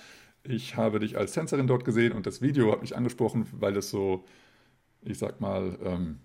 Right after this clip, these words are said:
ja, interessant geschnitten wurde, weil es so, äh, gespiegelt ist. Und ich habe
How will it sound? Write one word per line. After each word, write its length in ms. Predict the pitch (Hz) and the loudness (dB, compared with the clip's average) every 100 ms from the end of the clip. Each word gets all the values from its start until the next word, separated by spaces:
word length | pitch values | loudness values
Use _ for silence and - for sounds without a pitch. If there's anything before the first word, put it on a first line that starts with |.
| - | -4
ja, 260 | 98 92 - _ _ _ - | -2 -2 -6 _ _ _ -8
interessant 840 | 117 123 - 143 139 - - - - | -2 -2 2 2 2 -4 -10 -12 -8
geschnitten 540 | 131 180 208 120 98 | 0 2 4 0 2
wurde, 400 | 110 123 170 190 | 4 4 2 2
weil 140 | 110 | 2
es 100 | 104 | 2
so, 240 | 113 104 98 - | -2 -4 -4 -4
äh, 80 | |
gespiegelt 500 | 101 95 - 170 113 | -4 -4 -6 0 0
ist. 280 | 127 - - - - - - - | 0 -4 -10 -20 -20 -20 -20 -4
Und 120 | 120 | 0
ich 140 | 117 123 | 0 0
habe 160 | 127 | -2